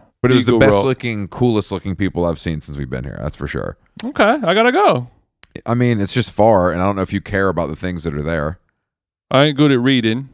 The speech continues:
Speaker 1: Actually, there's some fire sandwiches, it looked like. So maybe that's for you.
Speaker 2: I-, is it true that Sandos in London are call-, are called sarnies? Is that, is sarnie the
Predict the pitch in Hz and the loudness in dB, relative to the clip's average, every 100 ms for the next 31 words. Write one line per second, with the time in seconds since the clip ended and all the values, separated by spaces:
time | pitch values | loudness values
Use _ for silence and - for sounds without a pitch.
0 | - 123 - 135 120 - 110 90 - 107 | 2 2 2 2 2 0 -4 -4 0 2
1 | 104 90 - 95 92 117 135 143 - 95 | 2 0 -2 -4 -2 -4 -6 -6 -6 -6
2 | 120 147 165 175 202 - _ _ _ - | -2 -2 0 0 -2 -8 _ _ _ 0
3 | 113 107 113 110 98 - - 85 92 165 | 0 2 0 2 0 -2 -2 2 2 0
4 | _ _ _ _ _ _ _ 160 170 - | _ _ _ _ _ _ _ 2 2 4
5 | 160 190 190 - 185 190 175 156 143 - | 2 2 -2 0 2 4 4 2 2 -2
6 | _ _ - - - - - - 160 156 | _ _ -16 -14 -14 -16 -16 -8 -2 0
7 | 160 156 147 143 139 - - 143 139 131 | 2 4 4 4 2 -4 -4 -2 -2 -2
8 | 127 123 - 127 135 127 127 123 - 117 | -4 -8 -4 0 2 2 2 0 0 0
9 | 127 - - 131 123 - 120 143 120 - | 0 -2 0 0 0 0 -2 0 -2 -4
10 | - - 135 131 127 113 104 - - - | -10 -2 0 0 0 -2 -4 -8 -12 -16
11 | - - 135 151 156 160 156 - 175 185 | -18 -6 0 0 2 -2 0 2 4 4
12 | 196 190 180 170 139 | 2 0 -2 -4 -6